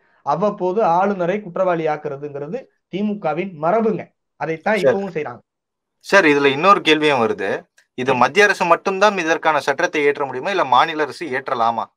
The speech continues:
Speaker 2: இந்த தடை
Speaker 1: மாநில
Speaker 2: சட்டத்தை?
Speaker 1: அரசு, மாநில, அதாவதுங்க, நீங்களும் கூட ஜனநாயகம் என்பது என்னன்னா, சகோதரர், உங்களுக்கும் கூட ஒரு குறை இருக்குதுன்னா, அந்த குறையை அரசிடம் கவனத்திற்கு எடுத்துட்டு போய், அதன், அதற்கு அடிப்படையில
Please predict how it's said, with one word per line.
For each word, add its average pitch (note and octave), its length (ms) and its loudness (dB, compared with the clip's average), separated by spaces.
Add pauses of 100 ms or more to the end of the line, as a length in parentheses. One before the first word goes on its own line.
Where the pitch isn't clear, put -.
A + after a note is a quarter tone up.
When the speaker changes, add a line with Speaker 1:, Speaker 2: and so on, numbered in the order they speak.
(960)
Speaker 2:
இந்த B2 140 -12
தடை C3+ 200 -2
Speaker 1:
மாநில G#3+ 200 -2
Speaker 2:
சட்டத்தை? F3+ 160 -2
Speaker 1:
அரசு, D#3 600 -4
மாநில, D3 540 -6
அதாவதுங்க, C3 680 -6 (380)
நீங்களும் G3+ 720 -4
கூட E3+ 440 -6 (440)
ஜனநாயகம் F3+ 560 -4
என்பது D3+ 260 -8
என்னன்னா, C3+ 680 -10 (640)
சகோதரர், G3 520 -2
உங்களுக்கும் G3 680 -4
கூட G3 240 -4
ஒரு D#3+ 180 -6
குறை F#3 260 -6
இருக்குதுன்னா, D3+ 520 -6 (120)
அந்த D3+ 220 -10
குறையை D#3 420 -6
அரசிடம் D3+ 520 -8
கவனத்திற்கு D3 400 -10
எடுத்துட்டு B2 300 -18
போய், B2 320 -12
அதன், G3+ 520 -4
அதற்கு F3 400 -4
அடிப்படையில F3+ 460 -4